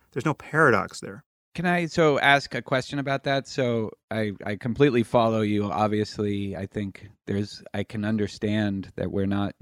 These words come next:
Speaker 2: dualist selves. Um, and I don't even think, you know, that's something that's certainly exclusive to Buddhism.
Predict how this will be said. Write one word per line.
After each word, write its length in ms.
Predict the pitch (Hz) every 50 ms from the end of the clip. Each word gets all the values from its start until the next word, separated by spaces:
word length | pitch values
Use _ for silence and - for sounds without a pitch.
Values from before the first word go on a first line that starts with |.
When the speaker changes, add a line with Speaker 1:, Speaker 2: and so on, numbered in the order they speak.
| 107
Speaker 2:
dualist 680 | - 107 104 104 107 95 98 92 - - - - - - _ _ _ _ _ _ _ _
selves. 840 | - - - - 131 127 123 117 113 107 107 104 101 98 104 - - - - -
Um, 680 | 104 104 104 101 101 101 98 98 95 95 95 95 92 - _ _ _ _ _ _ _ _ _ _ -
and 120 | - 107 107
I 100 | 107 110
don't 160 | 117 120 117
even 260 | 110 98 95 98 95
think, 640 | - - 101 101 98 92 95 - - - - - _ _ _ _ _ _ _ -
you 160 | 107 107 98
know, 160 | 90 90 90
that's 300 | 87 98 98 90 - -
something 440 | - 101 92 - - 92 92 90 90
that's 460 | 92 87 80 - - - - - _ _ - - _
certainly 560 | - - - 123 113 80 90 92 92 90 85 87
exclusive 520 | 87 - - 117 104 - - 98 87 - -
to 80 | 101
Buddhism. 640 | 85 85 117 147 156 - 90 87 98 90 92 95